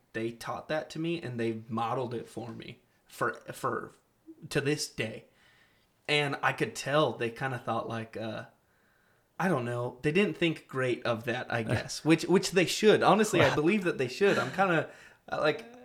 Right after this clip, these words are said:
Speaker 1: bitter in, <laughs> in
Speaker 2: Wow.
Speaker 1: the, in what I could sense the response was
Speaker 2: Yeah.
Speaker 1: like,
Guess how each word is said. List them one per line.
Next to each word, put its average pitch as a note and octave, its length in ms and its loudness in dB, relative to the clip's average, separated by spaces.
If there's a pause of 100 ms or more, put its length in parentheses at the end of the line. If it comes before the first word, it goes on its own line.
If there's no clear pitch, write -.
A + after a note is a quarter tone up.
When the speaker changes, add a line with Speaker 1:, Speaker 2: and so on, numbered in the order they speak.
(160)
Speaker 1:
bitter E3 400 6
in, C#3 280 2
<laughs> - 160 -2
in - 80 4
Speaker 2:
Wow. A2 400 10
Speaker 1:
the, A#2 40 -2 (240)
in D3+ 140 2
what D3+ 140 4
I D3+ 80 6
could D3+ 240 -4
sense - 560 -4
the C#3+ 140 -4
response D#3 440 -4
was A#2+ 160 -2
Speaker 2:
Yeah. G2+ 140 4
Speaker 1:
like, F#2+ 160 -4